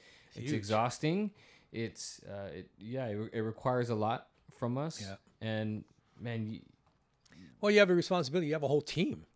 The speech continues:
Speaker 1: Right, right.
Speaker 2: And they
Speaker 1: There's,
Speaker 2: gotta
Speaker 1: there's
Speaker 2: be,
Speaker 1: volunteers.
Speaker 2: yeah, you have a whole team.
Speaker 1: But just, just the idea too that lately that God has been showing me is how worship is,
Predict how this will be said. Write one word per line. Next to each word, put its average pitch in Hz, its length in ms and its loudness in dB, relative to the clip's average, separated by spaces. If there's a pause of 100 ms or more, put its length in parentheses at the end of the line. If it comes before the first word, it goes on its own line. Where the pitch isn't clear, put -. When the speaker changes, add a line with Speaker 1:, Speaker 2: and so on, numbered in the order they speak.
Speaker 1:
Right, 143 360 2
right. 120 280 -4 (240)
Speaker 2:
And 127 180 0
they 127 80 0
Speaker 1:
There's, 127 120 2
Speaker 2:
gotta 135 100 0
Speaker 1:
there's 135 160 -2
Speaker 2:
be, 131 80 0
Speaker 1:
volunteers. 127 880 0
Speaker 2:
yeah, 113 80 -10
you 120 60 -6
have 113 100 -8
a 107 40 -8
whole 127 140 -4
team. 143 460 -4 (200)
Speaker 1:
But 113 200 -2
just, 127 260 -4
just 147 140 -8
the 151 100 2
idea 123 300 2
too 120 360 0
that 110 240 -4
lately 120 280 -2
that 110 160 -6
God 113 180 -2
has 110 80 -4
been 110 160 -8
showing 110 400 0
me 110 220 2
is 101 300 -4 (240)
how 110 120 -10
worship 113 480 -4
is, 104 300 -6